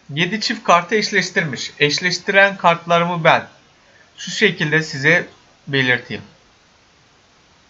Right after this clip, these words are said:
Bir dakika arkadaşlar. Tab-, tablet Şu şekilde eşleştireyim arkadaşlar.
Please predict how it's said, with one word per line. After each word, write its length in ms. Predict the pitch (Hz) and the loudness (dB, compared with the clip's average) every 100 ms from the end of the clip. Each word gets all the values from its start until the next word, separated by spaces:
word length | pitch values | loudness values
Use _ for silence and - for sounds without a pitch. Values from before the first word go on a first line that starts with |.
| _ _ _ _ _ _ _ _ _ _ _ _ _ _ _ _ - - - | _ _ _ _ _ _ _ _ _ _ _ _ _ _ _ _ -12 -12 -6
Bir 360 | - 151 120 107 | -4 -4 -6 -8
dakika 640 | 104 104 - - 113 110 - | -10 -10 -18 -18 -14 -14 -10
arkadaşlar. 760 | 110 107 101 95 - - 123 139 - - - - - - - - _ - - - - _ _ _ _ - 127 - - | -12 -12 -16 -16 -14 -8 -8 -8 -10 -10 -10 -12 -12 -12 -20 -20 _ -10 -10 -14 -20 _ _ _ _ -20 -18 -18 -12
Tab-, 320 | 110 - - 85 - - - - - | -12 -10 -12 -14 -20 -18 -18 -20 -16
tablet 320 | 120 110 107 - - - - - - - 110 110 107 107 - - 131 - 110 - - - - _ - _ _ _ _ _ _ _ - | -14 -12 -16 -16 -20 -20 -20 -20 -10 -10 -10 -12 -14 -16 -18 -18 -18 -18 -20 -18 -20 -12 -12 _ -20 _ _ _ _ _ _ _ -14
Şu 80 | 196 | -8
şekilde 600 | 196 147 165 175 180 156 | -6 -6 -4 -4 -2 -4
eşleştireyim 720 | 139 151 139 - 135 123 113 | -4 -6 -8 -6 -6 -4 -6
arkadaşlar. 580 | 98 98 101 - - | -8 -10 -18 -18 -20